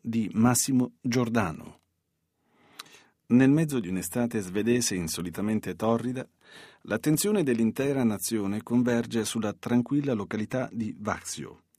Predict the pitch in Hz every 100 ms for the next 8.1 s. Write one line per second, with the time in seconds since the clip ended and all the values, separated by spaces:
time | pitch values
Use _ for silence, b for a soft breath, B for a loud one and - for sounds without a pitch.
0 | _ b b b b b b 110 180 180
1 | 170 123 143 104 78 73 - _ - 101
2 | 117 120 78 - - _ _ _ _ 87
3 | 95 117 165 170 160 135 120 117 120 139
4 | 131 107 110 123 120 98 85 82 - 107
5 | 101 85 78 64 - 95 123 - b b
6 | b b b 143 135 147 123 123 95 110
7 | 147 139 135 151 139 127 - 110 104 120